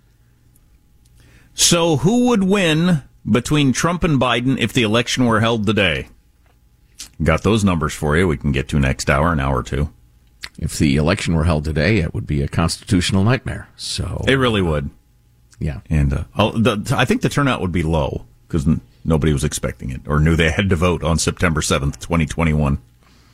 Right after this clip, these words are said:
Speaker 2: Or low because of Republican voter suppression.
Speaker 1: Right.
Speaker 2: One of
Speaker 1: Um,
Speaker 2: the big stories in the liberal media today.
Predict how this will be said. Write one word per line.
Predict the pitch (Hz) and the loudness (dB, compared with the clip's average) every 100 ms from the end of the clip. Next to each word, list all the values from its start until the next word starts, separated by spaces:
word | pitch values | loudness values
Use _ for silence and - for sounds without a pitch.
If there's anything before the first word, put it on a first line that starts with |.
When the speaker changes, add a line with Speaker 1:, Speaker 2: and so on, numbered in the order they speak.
| - | -8
Speaker 2:
Or | 76 78 | -2 0
low | 92 110 | 2 2
because | 95 87 107 98 | 2 2 0 2
of | 104 | 0
Republican | 87 143 147 - 147 | 2 0 0 -4 0
voter | 135 247 349 | 0 0 -2
suppression. | 226 277 285 269 262 285 180 226 453 453 440 403 392 - - | -2 -2 0 0 -2 -4 -4 -2 -2 0 0 -2 -6 -10 -4
Speaker 1:
Right. | 85 82 - | 0 0 -2
Speaker 2:
One | - 98 | -2 0
of | 101 | 2
Speaker 1:
Um, | 98 | 0
Speaker 2:
the | |
big | 82 101 95 | -2 0 0
stories | - 120 98 90 87 | 0 2 2 2 2
in | 98 | 2
the | 98 - - - | 0 -2 -14 -4
liberal | 370 381 381 311 139 123 80 | 2 2 2 0 0 0 0
media | 92 80 76 73 | 0 0 -4 -6
today. | 78 73 80 | -6 -4 -6